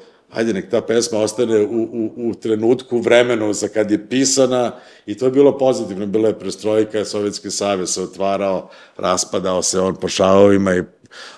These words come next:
usvajao neke demokratske principe i ta pesma je imala neki značaj. Mislim, ne za nas, nam je to bilo otužno iz onog vremena, ali za te ljude tamo, jer bio nema neki vesnik da, da će sloboda najzad doći,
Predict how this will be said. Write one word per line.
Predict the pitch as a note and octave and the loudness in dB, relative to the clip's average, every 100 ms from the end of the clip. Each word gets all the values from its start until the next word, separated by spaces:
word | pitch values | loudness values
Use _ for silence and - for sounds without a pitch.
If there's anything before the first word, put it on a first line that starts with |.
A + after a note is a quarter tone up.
| - | -10
usvajao | F#2 - G2+ G2+ | -6 0 2 2
neke | G2 F#2+ | 0 -4
demokratske | F#2 F#2+ F#2 - A2 A2 | -2 0 -2 -4 -6 -6
principe | G#2 G#2+ - B2 - B2+ | -6 -6 0 0 2 0
i | |
ta | B2+ B2 | 2 -2
pesma | B2+ B2 B2+ C3+ | 0 -2 -2 0
je | B2 A2 - - _ _ _ _ - | 2 2 0 -20 _ _ _ _ -4
imala | A2 C3 C3+ | 2 6 6
neki | B2 - B2 | 6 0 -2
značaj. | A#2+ A2 - E2+ | 0 -2 -2 -6
Mislim, | F2+ - A#2 | -6 -6 -4
ne | C#3 | -4
za | A#2+ A#2+ | -2 -2
nas, | B2+ A2+ | 0 -2
nam | A#2 B2 | -2 -4
je | A#2+ | -2
to | G#2+ | -2
bilo | A#2 A2 | 2 4
otužno | A#2 - F#2+ F2 F2+ | 2 0 -6 -4 -4
iz | F2+ E2+ | -4 -2
onog | F#2+ G2 F#2+ | -2 -2 -2
vremena, | G2 G#2 A2+ G#2 | 0 0 -4 -4
ali | G2+ | -4
za | F#2+ G#2 | -4 -4
te | A#2+ | -2
ljude | A#2 B2 A2 - | 0 0 -2 -2
tamo, | G#2+ A2 F2+ D2+ - _ _ _ - | -4 -4 -6 -10 -16 _ _ _ -8
jer | F#2+ | -6
bio | F2+ G#2 G2+ | -2 2 2
nema | G2+ G2 | 0 -2
neki | F#2+ F#2 - | -2 -4 -4
vesnik | F2+ F#2+ G#2+ F2 | 0 0 0 -4
da, | D#2+ E2+ F2 F2 E2+ | -6 -4 -2 -2 -4
da | E2 | -4
će | E2 F#2 | -6 -8
sloboda | - F#2 F#2+ F2+ F#2 | -8 -4 -2 -2 -4
najzad | F#2 F2 E2+ | -6 -6 -6
doći, | D#2+ D#2 - A#2+ | -4 -4 -4 -4